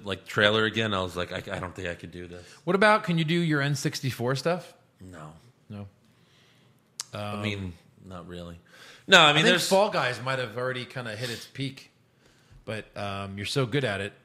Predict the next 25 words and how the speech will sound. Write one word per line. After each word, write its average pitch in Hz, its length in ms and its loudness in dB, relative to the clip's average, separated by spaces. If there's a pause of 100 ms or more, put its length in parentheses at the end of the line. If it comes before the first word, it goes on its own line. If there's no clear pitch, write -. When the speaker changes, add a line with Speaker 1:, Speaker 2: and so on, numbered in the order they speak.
Speaker 2:
so 95 460 -8 (400)
I - 40 -12
don't 113 80 -8
know 110 60 -6
if, 104 160 -12
uh, - 40 -6
I 98 260 -6 (260)
don't 139 80 -6
know, 127 80 -4
what, - 140 -12
what 180 120 -8
could 143 140 -8
you 147 60 -4
play? 151 300 -2 (220)
Speaker 1:
Well, 135 160 4
I 127 140 4
was 113 160 -6
gonna 127 180 -4
play 110 200 -4
that 95 120 -4
Avengers 104 440 -8
game, 92 160 -14
but 92 60 -12
it's 90 120 -16
horrible. 92 520 -10